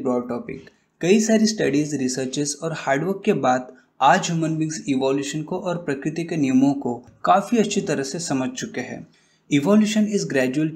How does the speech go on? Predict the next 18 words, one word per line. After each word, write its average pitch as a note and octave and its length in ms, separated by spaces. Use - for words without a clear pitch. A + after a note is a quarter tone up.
change C3+ 360
in D3 100
living C#3+ 320
organism A#2+ 520
over E3+ 240
a F#3 160
long D#3 180
duration। B2+ 440
It C3+ 180
is - 120
slow D#3 280
going F#3 240
process F#3 420
and C3+ 240
leads E3+ 300
to F3 100
development C3 600
of - 140